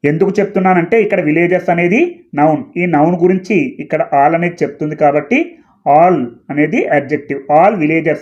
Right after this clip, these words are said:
అందరు గ్రామస్తులు. డిసైడెడ్ అంటే నిర్ణయించుకున్నారు. డిసైడెడ్ అనేది వీ టూలో ఉంది. డిసైడ్ వీ వన్, డిసైడెడ్ వీ టూ, డిసైడెడ్ వీ త్రీ. To pray అంటే ప్రార్థన చేయడానికి అందరు గ్రామస్తులు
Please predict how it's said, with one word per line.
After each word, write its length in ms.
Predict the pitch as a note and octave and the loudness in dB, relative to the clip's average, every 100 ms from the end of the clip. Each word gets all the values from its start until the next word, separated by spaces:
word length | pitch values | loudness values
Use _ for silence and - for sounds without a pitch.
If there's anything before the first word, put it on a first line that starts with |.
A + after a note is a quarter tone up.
| - C3 | -8 -8
అందరు 260 | C#3+ D#3 D#3 | -4 -4 -2
గ్రామస్తులు. 540 | C#3 C#3+ C#3 C#3+ C#3 B2+ - _ _ - | -2 -2 -4 -2 0 -2 -4 _ _ -2
డిసైడెడ్ 600 | D#3+ F#3 G3 G3+ F#3 C#3 - _ _ _ _ D#3 | 0 2 2 2 0 -2 -6 _ _ _ _ -2
అంటే 180 | D3+ A3+ | 0 2
నిర్ణయించుకున్నారు. 880 | F#3 E3 F3 F3 E3+ - D#3 D3+ D#3 C#3+ - _ - | 0 2 2 0 -4 -6 0 0 0 -2 -12 _ -8
డిసైడెడ్ 400 | D3 E3+ E3 E3+ | -4 -2 0 0
అనేది 280 | E3 E3+ A#3 F4 - _ - | 0 0 0 -2 -6 _ -4
వీ 100 | C#3 D#3+ | -2 0
టూలో 180 | F3+ F3 D#3+ | 2 2 0
ఉంది. 180 | D3 B2+ - B2 | -2 -8 -8 -8
డిసైడ్ 340 | C#3 E3+ E3+ D3 | -4 -2 -2 -2
వీ 80 | C3 C3+ | -4 0
వన్, 120 | A3+ - - _ _ B2 | 0 -2 -14 _ _ -6
డిసైడెడ్ 560 | C#3 D3+ D3+ D3+ E3 B2 - _ - C3 | -4 -2 -2 0 -2 -4 -18 _ -12 -10
వీ 80 | C3 | -2
టూ, 100 | F#3 E4 F4 _ _ - | 0 0 -4 _ _ -8
డిసైడెడ్ 520 | D3 D3+ D#3 D#3 C#3 B2+ D3 | -4 0 0 0 -2 -6 -8
వీ 100 | D3 - | -8 -8
త్రీ. 140 | C#3 C3 - _ _ _ _ _ | -8 -8 -8 _ _ _ _ _
To 80 | G#3 G#3+ | 0 0
pray 240 | F#3+ F#3 E3 C3 - - | 0 0 0 -4 -8 -10
అంటే 200 | D3+ B3+ G3+ B3 - _ D#3 | -2 0 2 0 -4 _ 0
ప్రార్థన 380 | D3+ E3+ E3+ F#3+ F#3 | 2 2 0 -2 0
చేయడానికి 500 | F3 F3 F3 F3 F#3 A3 B3 - _ - C#3+ | 0 0 -2 -4 -2 -2 -4 -14 _ -8 -6
అందరు 220 | E3 F#3 E3+ | -2 0 2
గ్రామస్తులు 420 | E3+ F3 G3+ | 2 2 0